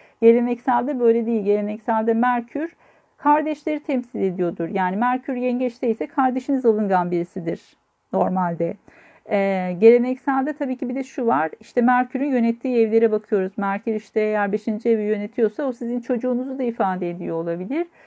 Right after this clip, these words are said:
Burada böyle bir dinamik farklılığı var ama hani hümanistik bakış açısını da bilmekte fayda var. Hani modernin yaptığı yanlış, gelenekselinki doğru demiyoruz. Ama iki farklı,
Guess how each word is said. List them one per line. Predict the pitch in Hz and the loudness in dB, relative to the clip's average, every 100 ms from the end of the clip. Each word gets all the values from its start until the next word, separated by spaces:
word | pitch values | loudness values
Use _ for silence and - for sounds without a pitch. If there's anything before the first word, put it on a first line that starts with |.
| _ - | _ -6
Burada | 262 269 262 | -4 -2 0
böyle | 262 247 | 0 0
bir | 254 233 | 0 -2
dinamik | 240 240 262 - | 0 -2 -2 -2
farklılığı | 247 233 - 233 311 311 | -2 -2 -4 -4 -2 0
var | 226 190 - | 0 0 -4
ama | 214 214 214 | -4 -2 -4
hani | 226 208 208 | -4 -6 -2
hümanistik | 226 233 240 - 294 - | -2 0 -2 -4 -8 -4
bakış | 262 - | -4 -4
açısını | 254 - _ 262 247 | -8 -10 _ -4 0
da | 240 | 2
bilmekte | 226 226 233 233 320 | 2 2 0 -2 -4
fayda | - 247 247 233 | -2 -2 0 0
var. | 208 196 | 0 0
Hani | 190 | -4
modernin | 196 196 208 208 220 240 | -4 -4 -2 -2 -2 -2
yaptığı | 240 226 233 247 | 0 -2 -2 -2
yanlış, | 233 226 226 233 247 - | 0 2 0 -2 -2 0
gelenekselinki | 214 214 226 - 226 233 233 | 0 0 -2 -2 -2 -2 2
doğru | 226 220 233 | 2 2 2
demiyoruz. | 226 202 196 320 - _ - - - | 0 -2 -4 -6 -10 _ -20 -10 -2
Ama | 247 277 | 2 2
iki | 269 302 | 0 0
farklı, | 277 240 233 | 0 0 -2